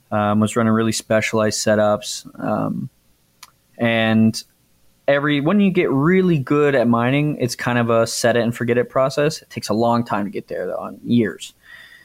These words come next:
But once I had finally got there, it was, um, twenty sixteen, I guess, <coughs> late twenty fifteen.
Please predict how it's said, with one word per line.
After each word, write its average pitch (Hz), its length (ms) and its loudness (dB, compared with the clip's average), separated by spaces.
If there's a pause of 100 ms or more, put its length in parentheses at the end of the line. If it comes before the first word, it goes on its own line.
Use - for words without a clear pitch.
(260)
But - 240 -2
once 139 260 0
I 160 60 2
had 127 120 0
finally 135 360 -2
got 117 320 0
there, 117 420 -2 (120)
it 107 180 0
was, 110 600 0 (100)
um, 113 560 0 (1700)
twenty 123 220 0
sixteen, 135 480 -2
I 151 80 0
guess, 170 320 -2 (200)
<coughs> - 1080 -6
late 127 220 0
twenty 143 200 -2
fifteen. 160 500 -4